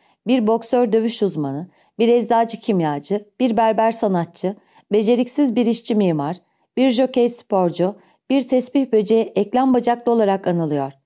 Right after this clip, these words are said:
Geçici şeylerin bir ön, bir de arka yüzleri vardır.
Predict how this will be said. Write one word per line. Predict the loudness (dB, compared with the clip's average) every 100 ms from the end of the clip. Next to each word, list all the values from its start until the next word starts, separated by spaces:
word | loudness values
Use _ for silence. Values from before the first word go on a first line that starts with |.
| _ _ _ -20 _
Geçici | -2 0 0 0
şeylerin | 2 2 4 4 2 0
bir | 0
ön, | 2 2 -2 -2
bir | 0 2
de |
arka | 2 2 2
yüzleri | 2 2 0 2
vardır. | 0 -4 -8 -14